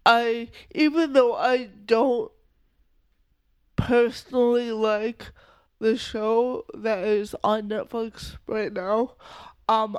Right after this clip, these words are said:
I do really, really like the fact that it's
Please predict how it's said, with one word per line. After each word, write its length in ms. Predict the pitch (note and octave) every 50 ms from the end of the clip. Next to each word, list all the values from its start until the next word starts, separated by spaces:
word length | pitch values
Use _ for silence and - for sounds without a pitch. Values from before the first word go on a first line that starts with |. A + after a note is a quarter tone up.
| - -
I 260 | - A3+ A3+ A3+ A#3 A3
do 760 | G3 G3+ - C4+ D4 D4+ D#4 D#4 D#4 C#4+ C4+ A#3 A3 G#3+ G#3
really, 420 | G#3+ B3 C4+ C#4+ C#4+ C4+ B3 A#3+ A#3
really 420 | G#3 G#3 A3 G#3 G#3 G#3 G3+ G#3
like 480 | G3+ G3+ G3+ G3+ G3+ F#3 F#3 F#3 - -
the 140 | G#3 G3+
fact 500 | G3+ - G#3+ G3 G3 G3 G3 - - - - _ - - - _ _ -
that 200 | - G3+ - -
it's 460 | A3+ A3 G#3+ F#3+ E3 - - - -